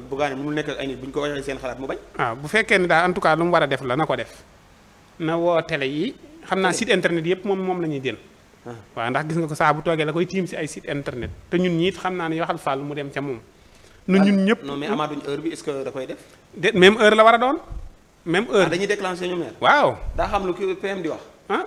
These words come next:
Speaker 1: Daa xam
Speaker 2: mu,
Speaker 1: lu
Speaker 2: waaw, mu wax ay waxi boppam, moom la Sénégal yi di xaar. Mooy njiitu opposition bi kay.
Speaker 1: Waaw, baax na.
Speaker 2: Na taxaw kaat, na bàyyi bu Ousmane Sonko ñoom naan
Speaker 1: Bu ko posté
Speaker 2: salaamaaleykum.
Speaker 1: page Facebook rek, incha Allah, après Fallou dem fa.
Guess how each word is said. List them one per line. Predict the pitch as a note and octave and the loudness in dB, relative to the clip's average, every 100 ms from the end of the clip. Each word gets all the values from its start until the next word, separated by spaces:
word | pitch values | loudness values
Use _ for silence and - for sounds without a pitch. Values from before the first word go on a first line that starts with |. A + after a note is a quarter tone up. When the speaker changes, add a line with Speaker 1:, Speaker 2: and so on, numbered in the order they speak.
| - | -6
Speaker 1:
Daa | D3+ D#3+ | -4 -4
xam | F3 E3 | -2 2
Speaker 2:
mu, | |
Speaker 1:
lu | D#4 | 6
Speaker 2:
waaw, | A3+ F4 | 6 4
mu | F#3+ | 2
wax | G#3 A3 | 2 2
ay | A3+ | 2
waxi | A3 | 0
boppam, | A3+ A3+ B3 | -2 -2 2
moom | A#3+ | 2
la | A#3 | 2
Sénégal | A#3 A#3 A3 A3 | 0 2 4 2
yi | |
di | A3+ | 0
xaar. | A3 A3+ E4 - - - _ _ | -2 -2 -2 -12 -20 -20 _ _
Mooy | G3 A3+ | -4 -2
njiitu | G#3 G3+ | -2 -4
opposition | F3 F3 D#3+ C#3+ | -4 -4 -4 -4
bi | C#3 | -6
kay. | C#3+ A2 - | -6 -8 -10
Speaker 1:
Waaw, | A2+ | -12
baax | B2 B2+ D4+ - - | -10 -8 -10 -14 -8
na. | F3 G#3 | 0 2
Speaker 2:
Na | |
taxaw | G3 G3+ F3 | 4 4 4
kaat, | F#3+ F3+ | 4 4
na | D#3+ F#3+ | 6 4
bàyyi | G3+ G#3+ F3 | 6 6 4
bu | G3+ | -2
Ousmane | A3 G#3+ G3 | 2 6 6
Sonko | F#3+ F3 F3+ | 6 4 6
ñoom | F3+ F3+ | 6 6
naan | F3+ | 6
Speaker 1:
Bu | E3+ | 4
ko | |
posté | G3 | 4
Speaker 2:
salaamaaleykum. | G3 F#3 | 4 4
Speaker 1:
page | F3+ | 2
Facebook | F3 C3 C3 C3 | 0 -2 -4 -4
rek, | C3 | -6
incha | C3+ | -2
Allah, | B2 | -2
après | A#2 B2+ | -2 -4
Fallou | B2+ A#2+ | -4 -2
dem | A2 | -6
fa. | G#2 | -6